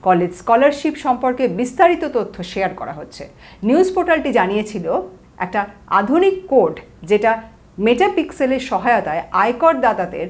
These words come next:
কর সংক্রান্ত সমস্ত তথ্য জাকারবার্গের অফিসে চলে যায়। গ্রাহক যদি তার ব্যবসা সংক্রান্ত ওয়েবসাইটে মেটাপিক্সেল ইনস্টল করেন এবং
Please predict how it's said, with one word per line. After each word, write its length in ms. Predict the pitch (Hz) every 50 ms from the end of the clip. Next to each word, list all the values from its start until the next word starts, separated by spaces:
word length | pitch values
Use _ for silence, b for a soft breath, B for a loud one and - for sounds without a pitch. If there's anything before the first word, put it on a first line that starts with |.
| - B B B B -
কর 220 | - 226 254 285
সংক্রান্ত 580 | 285 - 285 254 226 214 220 202 190 185 185 185
সমস্ত 520 | 185 - - 208 - 285 359 359 - -
তথ্য 520 | 370 370 269 208 190 - - 175 170 170 175 B B B B 165 156
জাকারবার্গের 680 | - 214 208 - 269 254 220 220 196 185 165 175 165 -
অফিসে 360 | - 160 - - 156 - 156
চলে 240 | 143 160 151 147 139
যায়। 180 | - - - - - - - - - - -
গ্রাহক 400 | 170 185 180 170 180 226 240 240
যদি 280 | 220 233 202 170 156 156 -
তার 140 | 160 143 147
ব্যবসা 380 | 151 156 156 - - - 294
সংক্রান্ত 440 | 285 277 247 233 233 220 220 208 214
ওয়েবসাইটে 540 | 190 180 180 180 180 - 190 180 180 185 165
মেটাপিক্সেল 720 | 151 156 190 196 - 202 202 196 180 - - - 226 202
ইনস্টল 400 | 202 196 190 - - 180 160 151
করেন 320 | 156 175 170 175 196 208 202
এবং 220 | 170 170 170